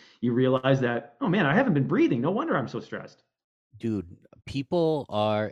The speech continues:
Speaker 2: especially if you're in enough rapport and you're not an asshole, you can be like, take a breath and be like,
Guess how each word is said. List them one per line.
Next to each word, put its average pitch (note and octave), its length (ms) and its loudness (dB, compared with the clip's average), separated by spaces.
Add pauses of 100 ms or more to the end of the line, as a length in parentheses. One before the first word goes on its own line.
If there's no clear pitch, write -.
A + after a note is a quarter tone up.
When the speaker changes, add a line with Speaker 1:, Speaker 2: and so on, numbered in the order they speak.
Speaker 2:
especially F#3+ 600 -4
if F3 180 -4
you're D3 160 0
in C3 80 -2
enough A2+ 380 -2
rapport F#2 800 -2
and F2+ 240 -8
you're F2 100 -8
not F#2 300 -4
an F2 100 -8
asshole, E2+ 560 -10 (280)
you - 80 -20
can F#3+ 120 -2
be E3+ 160 0
like, A#2 320 2 (240)
take C#3 180 -2
a B2 60 0
breath A#2 260 0
and B2+ 100 -4
be A2+ 100 0
like, G#2+ 160 0